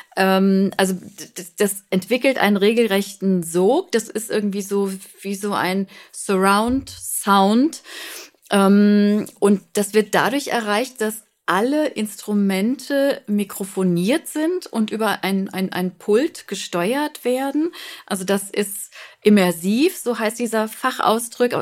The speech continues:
Also man taucht komplett ein, vertieft sich in die, äh, Geschichte. Raya, hab ich dir das, hab ich das jetzt richtig erklärt? Also warum ist es w-, wichtig für, für deine Oper?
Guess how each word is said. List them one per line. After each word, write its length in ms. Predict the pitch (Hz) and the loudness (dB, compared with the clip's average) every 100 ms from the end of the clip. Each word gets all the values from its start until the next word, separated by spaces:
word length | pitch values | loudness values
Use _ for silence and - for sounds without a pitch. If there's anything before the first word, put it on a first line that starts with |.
| - | -2
Also 160 | 196 185 | -2 2
man 160 | 180 | 2
taucht 240 | 190 214 208 | 2 -2 -2
komplett 420 | 202 190 220 226 | -2 0 0 0
ein, 300 | 180 190 233 | -2 0 -2
vertieft 640 | 208 190 - - 233 269 - | -4 -10 -10 -4 -2 -4 -6
sich 240 | 240 233 | -8 -4
in 140 | 208 | -4
die, 340 | 202 196 196 - | -2 -2 -4 -8
äh, 160 | - - | -12 -8
Geschichte. 540 | 196 190 214 - 247 247 - - - | -8 -4 -6 -2 -4 -6 -16 -18 -16
Raya, 540 | - 196 208 202 202 - - - - - | -4 0 2 2 0 -4 -18 -20 -16 -10
hab 240 | - - | -8 -6
ich 120 | 220 | -4
dir 140 | - 233 | 0 0
das, 400 | 220 - - - - | 0 -6 -16 -20 -14
hab 200 | 190 196 | -10 -8
ich 100 | 208 | -6
das 220 | 208 202 | -8 -4
jetzt 260 | 190 190 - | -6 -6 -10
richtig 720 | 156 185 - 254 254 - - | -6 -6 -6 -12 -12 -14 -12
erklärt? 840 | 208 - 185 180 202 269 330 - | -12 -8 -4 -2 -2 -6 -10 -10
Also 220 | - 180 202 226 _ _ | -10 -8 -10 -14 _ _
warum 640 | 185 180 208 226 240 247 - - _ _ _ | -4 -2 0 0 0 -2 -6 -20 _ _ _
ist 280 | 208 202 - | -8 -8 -8
es 240 | 208 - - _ | -12 -14 -20 _
w-, 520 | 175 175 165 - 170 | -18 -14 -14 -12 -6
wichtig 640 | 185 233 - 254 247 - - | -4 -4 -6 -8 -8 -10 -20
für, 640 | - - 220 220 214 220 220 - - - | -18 -8 -2 0 0 -2 -4 -12 -20 -20
für 380 | _ - - 208 | _ -20 -4 -2
deine 320 | 208 202 202 | 0 0 0
Oper? 580 | - 208 214 175 151 156 | 0 -4 -4 -6 -6 -6